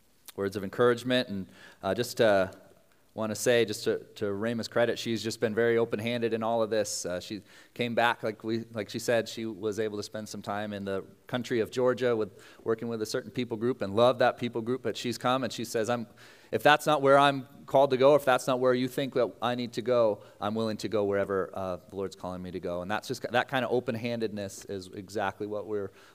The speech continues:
uh, looking for in somebody who feels like they're called to go. So, uh, just be praying, be praying that the Lord continues to give guidance and wisdom. And, uh, regards to Rhema, and, uh, Lord willing, one day we'll be able to lay hands on her and send her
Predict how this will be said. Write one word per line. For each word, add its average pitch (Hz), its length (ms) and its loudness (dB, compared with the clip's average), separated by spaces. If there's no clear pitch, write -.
uh, 104 80 0
looking 120 260 0
for 107 240 0
in 95 80 -4
somebody 101 360 -6
who 107 140 -4
feels 110 360 0
like 95 140 -4
they're 98 100 -4
called 87 280 -8
to 92 80 -14
go. 90 260 -10
So, 90 320 -8
uh, 95 180 2
just 117 180 -2
be 170 120 0
praying, 175 380 6
be 147 140 2
praying 160 320 4
that 143 120 2
the 135 60 2
Lord 143 220 4
continues 143 520 -6
to 131 80 -4
give 123 240 0
guidance 131 480 0
and 107 100 -4
wisdom. 131 420 -2
And, 98 140 -6
uh, 101 260 0
regards 104 440 -2
to 101 80 -4
Rhema, 101 440 -2
and, 90 280 -8
uh, 92 80 -6
Lord 98 280 -4
willing, 95 340 -8
one 101 220 -4
day 98 180 2
we'll 95 120 -4
be 98 80 0
able 95 100 2
to 92 200 0
lay 101 160 0
hands 110 260 -4
on 107 140 -2
her 110 220 -2
and 95 120 -6
send 104 280 -4
her 101 280 -2